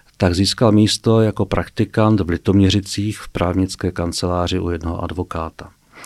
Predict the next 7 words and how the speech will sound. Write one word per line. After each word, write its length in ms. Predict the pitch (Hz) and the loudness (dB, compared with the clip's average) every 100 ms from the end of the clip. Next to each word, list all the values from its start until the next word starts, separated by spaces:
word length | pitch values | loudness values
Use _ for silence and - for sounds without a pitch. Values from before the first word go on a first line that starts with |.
| - - - - - | -16 -14 -14 -16 -4
Takže 300 | 101 113 151 | 0 2 2
se 60 | |
tam 160 | 113 85 | 0 -2
přesídlil 840 | - 98 - 127 131 143 151 147 143 - - | -2 -2 -2 0 6 6 6 2 -2 -10 -4
prvního 480 | - 107 120 95 85 | 2 4 6 4 2
října 440 | 92 104 117 131 - - | 2 4 4 2 0 -2
a, 400 | 113 107 104 | 2 4 4